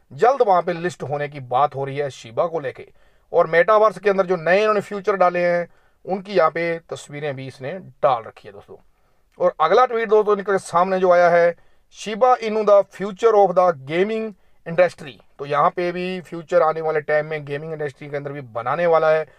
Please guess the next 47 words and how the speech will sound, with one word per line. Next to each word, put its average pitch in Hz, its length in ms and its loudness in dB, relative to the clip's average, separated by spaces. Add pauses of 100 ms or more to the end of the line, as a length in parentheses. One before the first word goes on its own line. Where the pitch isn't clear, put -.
(180)
हो 202 120 2
सकता 208 260 2
है 202 80 8
कोई 196 140 -2
और 185 300 0
गेम 156 280 -6
वगैरह 143 300 0
भी 143 120 -8
लॉन्च 120 300 -8
करे। 110 300 -12 (460)
तो - 60 -16
कहीं 139 180 -6
ना 160 100 -2
कहीं 156 260 -6
कुछ 147 240 -18
बड़ा 143 240 0
करने 143 300 -4
की 143 180 -12
शिबा 135 360 -2
आर्मी 143 280 -8 (380)
पूरी 190 200 -6
कोशिश 147 320 -10
कर 117 160 -8
रही 104 160 -18
है। - 140 -20 (140)
तो 147 60 -8
most 196 460 2 (440)
ईआरसी 254 400 2
ट्वेंटीज़ 208 480 0
की 202 100 -2
अगर 196 120 2
रिपोर्ट 175 380 -2
की 202 140 -12
बात 143 260 2
करें, 151 240 -4
तो 160 80 -8
शिबा 160 380 -2
यहाँ 151 180 -2
पे 135 100 -6
आपको 131 240 -6
पहले 143 320 -6
नंबर 175 180 -2
पे 180 120 -6
दिखाई 185 280 0
दे 185 120 0
रहा 185 100 6
है। 190 120 2